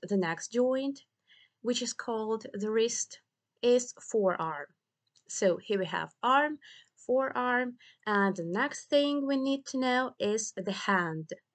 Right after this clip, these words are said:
The hand, each hand has four fingers which have names such as index finger, middle finger,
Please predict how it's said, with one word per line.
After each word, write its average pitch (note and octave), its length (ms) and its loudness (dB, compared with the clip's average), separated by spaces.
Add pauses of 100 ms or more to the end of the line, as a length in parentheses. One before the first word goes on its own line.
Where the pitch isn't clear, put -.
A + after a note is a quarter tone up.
(720)
The G#3 100 0
hand, G3+ 540 -2 (640)
each A#3+ 220 0
hand F3 360 0 (140)
has E3 420 -4 (300)
four G#3+ 580 4 (1040)
fingers F3+ 600 4
which F3+ 200 -6
have F3 400 2
names F3+ 500 0
such F3 320 -2
as D#3+ 320 -6
index G3 340 0
finger, C#4 480 4
middle G#3 320 2
finger, C#4 560 0